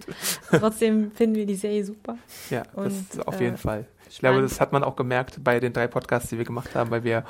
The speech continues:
Speaker 2: oft genug, äh, einfach gesagt haben, dass es eine wahnsinnig intelligente, unterhaltsame,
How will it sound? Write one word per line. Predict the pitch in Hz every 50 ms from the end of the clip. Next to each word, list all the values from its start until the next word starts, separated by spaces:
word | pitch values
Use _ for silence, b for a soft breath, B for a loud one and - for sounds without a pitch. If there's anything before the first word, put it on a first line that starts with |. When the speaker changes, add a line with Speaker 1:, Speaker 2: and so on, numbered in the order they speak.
| B B B B B B
Speaker 2:
oft | - 123 - - -
genug, | - 117 117 117 113 113 113 - -
äh, | 131
einfach | 117 113 110 - - 117 110 113 110
gesagt | - 110 104 107 - -
haben, | 110 107 107 107
dass | 110 101
es | - -
eine | - 110 107 110 110 - B B B B B B
wahnsinnig | - - 110 113 110 110 113 110 -
intelligente, | - 113 - - - - 117 113 110 - 110
unterhaltsame, | - - 113 110 110 113 110 113 110 - 110 107 107 107 110 110